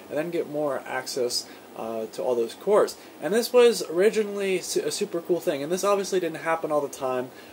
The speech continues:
Um, if you're unfamiliar why cores and, I guess, in some cases, graphics cards are downgraded to, uh, older models,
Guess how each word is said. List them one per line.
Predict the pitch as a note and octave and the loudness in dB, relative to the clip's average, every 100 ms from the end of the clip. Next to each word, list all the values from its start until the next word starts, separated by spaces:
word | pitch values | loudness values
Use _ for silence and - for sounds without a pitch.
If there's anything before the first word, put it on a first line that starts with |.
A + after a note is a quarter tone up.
| - | -8
Um, | A#2+ | -4
if | B2+ B2 | -4 -4
you're | C3 | -4
unfamiliar | D3+ - D3+ C#3+ C#3 | -4 -6 -6 -4 0
why | C3 B2+ B2 | 2 2 0
cores | - D3+ C#3+ C3+ C3 - | -4 0 2 2 0 -4
and, | - B2+ B2 A#2+ | -6 -4 -4 -2
I | A#2+ | 0
guess, | A#2+ - - - - - - | 0 0 -10 -18 -20 -20 -12
in | C#3+ B2+ | -10 -10
some | - D3+ C3+ - - | -6 -6 -6 -14 -2
cases, | D3 C3+ C#3 B2 | 2 2 -2 -2
graphics | C#3 C#3+ D3 C#3+ | 2 2 2 -4
cards | - C#3 B2+ B2 | -2 2 2 0
are | A2+ A#2+ | -2 0
downgraded | B2 B2+ B2+ B2 A#2+ A#2 - | 0 0 0 2 2 -2 -6
to, | C#3+ B2 A2+ - - | -6 -6 -6 -10 -10
uh, | A#2+ - | -8 0
older | C#3+ C#3+ | 2 2
models, | C3+ C3+ C3+ C3 B2 | 0 0 2 2 -2